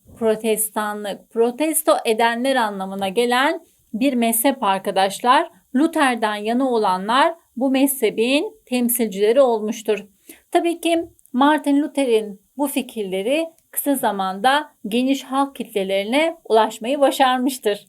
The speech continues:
Peki reform hareketlerinin sonuçları neler olmuştur? Hep birlikte bakalım. Dedik ki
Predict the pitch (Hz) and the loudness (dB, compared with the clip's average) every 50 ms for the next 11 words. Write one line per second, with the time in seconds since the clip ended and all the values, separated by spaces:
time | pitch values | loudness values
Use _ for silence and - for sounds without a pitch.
0 | _ _ _ _ _ _ _ _ _ _ 349 349 349 349 320 339 330 330 349 359 | _ _ _ _ _ _ _ _ _ _ 0 2 2 4 4 2 2 4 4 4
1 | 359 359 349 349 339 339 339 339 339 339 339 339 330 339 427 392 - - 311 294 | 6 6 4 2 2 2 0 -2 -4 -2 0 0 2 2 2 0 0 0 0 0
2 | 285 - - 320 349 381 359 330 311 294 277 254 233 226 220 220 208 202 - - | 0 0 2 2 2 4 4 2 4 4 4 4 4 2 2 0 -4 -8 -10 -6
3 | - 208 196 - _ _ _ 302 302 - - 240 220 220 226 - - 339 330 262 | -6 -6 -6 -8 _ _ _ -2 -2 2 2 0 0 0 -2 2 2 2 2 2
4 | 254 262 254 214 208 202 196 - - _ - - - _ _ - - - - _ | 0 0 0 -2 -2 -2 -6 -10 -18 _ -20 -20 -20 _ _ -20 -20 -20 -20 _
5 | _ _ - - 320 403 392 392 - - - 294 302 330 427 | _ _ 0 2 4 4 2 0 0 -2 0 0 0 0 -4